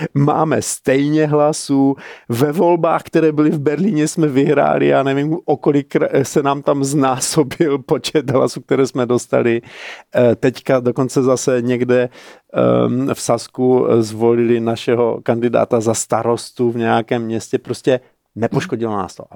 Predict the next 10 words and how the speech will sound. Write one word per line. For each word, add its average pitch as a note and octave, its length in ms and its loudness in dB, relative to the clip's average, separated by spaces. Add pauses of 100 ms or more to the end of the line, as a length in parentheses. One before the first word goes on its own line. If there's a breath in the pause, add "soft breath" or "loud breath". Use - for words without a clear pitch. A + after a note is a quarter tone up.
proč G#2 220 -6
nás C3 200 -6
to C3 80 -8
nepoškodilo? A#2+ 480 -8 (360 soft breath)
Protože G#2 540 -16
ti A2 360 -8
lidi G#2+ 440 -10
už - 300 -18
to A2 280 -14 (140)
vidí. A2 580 -20